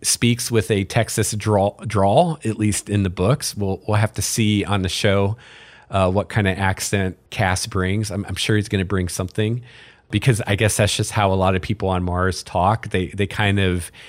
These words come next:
have this, like, Old West affectation on, on Mars, which I think is funny and,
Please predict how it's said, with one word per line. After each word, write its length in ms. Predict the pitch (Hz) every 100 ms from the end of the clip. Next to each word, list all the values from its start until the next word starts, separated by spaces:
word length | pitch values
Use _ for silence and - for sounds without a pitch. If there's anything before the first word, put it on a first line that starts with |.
| - -
have 340 | 104 98 92
this, 300 | 104 87 -
like, 180 | 92 -
Old 320 | 104 104 98
West 480 | 90 92 101 - - - - - -
affectation 1080 | 110 - 117 - - 101 104 - 120 120 117
on, 240 | 101 101
on 240 | 98 107 98
Mars, 440 | 95 95 113 117
which 300 | 110 - - - - - -
I 80 | 165
think 360 | 160 302 - - _
is 320 | - 151 127 -
funny 720 | - - 120 139 160 175 -
and, 460 | 123 123 117 110